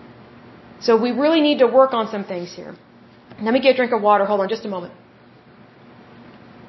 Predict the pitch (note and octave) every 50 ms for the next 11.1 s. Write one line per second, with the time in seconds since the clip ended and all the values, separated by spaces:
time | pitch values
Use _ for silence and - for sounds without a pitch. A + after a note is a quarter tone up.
0 | - - - - - - - - - - - - - - - - - - - -
1 | - - - - - - - - - - - - - - - - - - - -
2 | - - - - - - - - - - - - - - G3+ A#3 - B3 D4 E4+
3 | F#4+ F4+ D4+ A#3+ G#3+ G#3+ A#3 B3+ - - - - - - - - - - - -
4 | - - - - - - - - - - - - - - - - - - - -
5 | - - - - - D4 D4 D4 C#4+ C#4+ C#4 C#4 C#4 C#4 C4+ C4+ - C4 - B3
6 | D#4 G4+ A4+ G#4+ G#4 E4 - - - - C#4 C#4 C#4 C4+ C4+ C4+ C4 C4+ C4 C4+
7 | C4+ C4 A3+ G#3+ G#3 G#3 - - - - - - _ - _ _ - - A3 G#3
8 | - D#4+ G4 E4+ D4+ A#3+ B3 B3 C4+ C#4+ C#4+ - C#4 C#4 C4+ A3 G#3+ G#3 G#3+ -
9 | - D#4+ E4 E4+ D#4+ E4 - D4+ D4+ C4+ B3 A#3 A#3 A#3 C#4 D#4 E4 - - -
10 | - - C4+ B3+ C4 B3 A#3 A#3 A#3 A3+ G3+ G3+ - B3+ C#4 C4+ G#3+ F#3 F3+ F#3
11 | G#3 G#3+